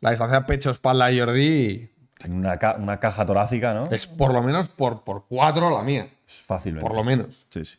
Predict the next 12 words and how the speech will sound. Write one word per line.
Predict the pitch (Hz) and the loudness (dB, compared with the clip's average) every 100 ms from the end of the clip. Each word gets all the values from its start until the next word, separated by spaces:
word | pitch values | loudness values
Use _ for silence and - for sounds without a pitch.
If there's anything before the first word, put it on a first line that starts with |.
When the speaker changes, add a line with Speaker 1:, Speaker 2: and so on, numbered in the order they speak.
| _ | _
Speaker 1:
Sí, | - 117 | -10 -8
sí. | - - - _ _ | -8 -14 -20 _ _
Speaker 2:
Bueno, | 147 120 - - - | 0 0 -2 -14 -6
pues | 120 | -2
eso, | 117 95 | -2 -2
hay | 113 127 | -2 0
que | 131 | 0
saber | 117 113 | 0 0
jugar | - 110 107 104 | -2 0 0 -2
con | 107 | -4
los | 107 | -2
grandes. | 143 147 165 175 - | -2 -2 -4 -6 -12